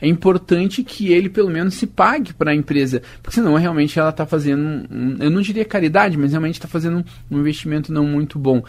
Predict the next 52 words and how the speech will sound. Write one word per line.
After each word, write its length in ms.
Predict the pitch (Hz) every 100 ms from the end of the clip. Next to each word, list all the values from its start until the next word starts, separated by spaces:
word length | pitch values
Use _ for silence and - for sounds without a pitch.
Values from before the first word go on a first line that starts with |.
| - -
Então, 200 | - 139
é, 120 | 143
você 240 | 139 139 160
ter 260 | 160 175
essa 260 | 208 214 190
ideia 340 | 151 143 139
do 80 | 139
que 180 | 127 151
eu 80 | 147
tô 160 | 175
investindo, 560 | 165 160 147 - 147 151
que 140 | -
ele 80 | 156
exista 380 | 143 147 - 143
um 100 | 139
retorno. 640 | 127 147 - 131 117 101 - - -
Claro 280 | - 127 165
que, 280 | - 151 -
é, 260 | 127 123 120
como 200 | 143 151
eu 60 |
disse, 340 | 147 120 - 104 - -
não 440 | 127 135 151 175 247
pensando 520 | 285 269 - 202 214
no 100 | 208
lado, 240 | 180 185
"Ah, 220 | 190 175 143
não 160 | 151
tem 140 | 143 175
coração, 640 | 185 175 - 175 202 202
não 100 | 185
tá 120 | 175
pensando." 340 | 185 180 113
Não, 120 | 135 123
muito 260 | 127 131
pelo 180 | 160 156
contrário. 480 | 180 175 - 117 113 - - - 110
É, 80 |
ah, 480 | 117 139 143 131 127
nós 260 | 127 135 131
vimos 300 | 139 147 -
que 160 | -
esse 240 | 139 - 139
ano 260 | 131 147 147 - -
é 80 | 135
importante 460 | 131 143 151 151
trazer 280 | - 147 147
pesso-, 340 | 151 151 - - -
tratar 300 | 147 160 190
pessoas 480 | 202 196 208 220
com 160 | - 202
humanidade, 680 | 196 190 196 160 131 113